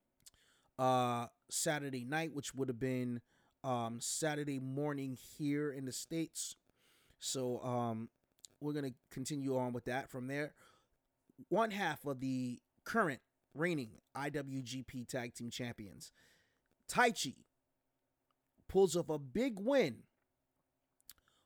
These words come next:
over Jeff Cobb. Now, Jeff Cobb and Taichi have had a little bit of history, and it goes back, uh, to twenty nineteen when,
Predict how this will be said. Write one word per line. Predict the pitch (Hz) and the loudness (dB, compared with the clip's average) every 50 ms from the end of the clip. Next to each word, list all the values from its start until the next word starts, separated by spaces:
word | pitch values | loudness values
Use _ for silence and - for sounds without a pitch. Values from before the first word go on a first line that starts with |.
| _ _ - | _ _ 2
over | 147 135 139 135 | 2 2 2 0
Jeff | 113 123 151 147 - - | 2 2 2 2 2 -2
Cobb. | - 147 147 117 98 82 71 - - _ _ _ _ _ _ _ | -2 0 0 0 0 -4 -12 -18 -20 _ _ _ _ _ _ _
Now, | 151 151 156 156 147 143 - - _ _ _ _ _ _ _ _ - | -2 0 0 0 0 -2 -6 -10 _ _ _ _ _ _ _ _ -6
Jeff | - 175 208 226 - | 0 0 0 0 0
Cobb | - - 196 196 196 185 165 156 | -2 0 2 4 4 4 4 0
and | 143 139 | -2 -2
Taichi | - 170 165 160 156 - - 156 139 139 | 0 0 0 0 0 -2 -4 -4 -4 -4
have | 135 - | -4 -4
had | 139 135 139 139 131 | -4 -2 0 0 0
a | 127 | -2
little | 123 120 131 135 127 | -2 -4 -4 -6 -4
bit | 117 127 117 | -4 -6 -6
of | 113 | -6
history, | 120 117 135 131 - - 170 135 131 135 - _ _ _ _ _ _ _ _ | -8 -8 -8 -8 -8 -6 -6 -6 -6 -6 -10 _ _ _ _ _ _ _ _
and | 135 127 | -4 -4
it | 127 123 | -4 0
goes | - 170 185 185 175 143 | 2 4 4 6 4 2
back, | 123 110 156 165 160 143 - - - - - _ _ _ _ _ _ _ _ _ | 2 4 4 4 6 4 2 -2 -10 -20 -20 _ _ _ _ _ _ _ _ _
uh, | - 135 131 131 131 123 120 113 - - _ _ | 0 2 4 4 4 2 0 -2 -6 -12 _ _
to | - 151 | -14 -8
twenty | - - 175 165 147 143 131 | -6 -2 -2 0 0 0 0
nineteen | 131 127 120 120 - - - 170 170 160 156 151 151 139 - _ _ _ _ _ _ _ _ _ | -2 -2 -4 -4 -6 -4 -2 -2 0 0 0 -2 -4 -6 -10 _ _ _ _ _ _ _ _ _
when, | 127 131 127 127 123 | -2 0 0 0 0